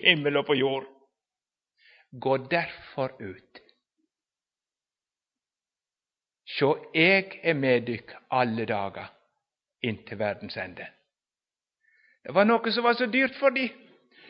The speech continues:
Jesus har all makt, og han har lovt å være med.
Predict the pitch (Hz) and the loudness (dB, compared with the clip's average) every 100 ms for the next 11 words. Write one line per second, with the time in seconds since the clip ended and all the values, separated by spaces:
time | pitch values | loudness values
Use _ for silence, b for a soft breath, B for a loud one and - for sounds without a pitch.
0 | b b b b _ _ - 160 208 285 | b b b b _ _ -14 -2 8 10
1 | 294 - - 247 - 208 202 196 185 175 | 10 8 0 0 6 6 12 12 12 8
2 | 156 151 - - - _ _ _ _ _ | 2 0 -4 -16 -20 _ _ _ _ _
3 | _ _ - 143 - 147 131 127 - 113 | _ _ 0 0 2 0 0 -4 -4 -4
4 | 104 104 - - - 113 107 107 107 107 | -2 -4 -6 -20 -8 -6 -4 -6 -8 -10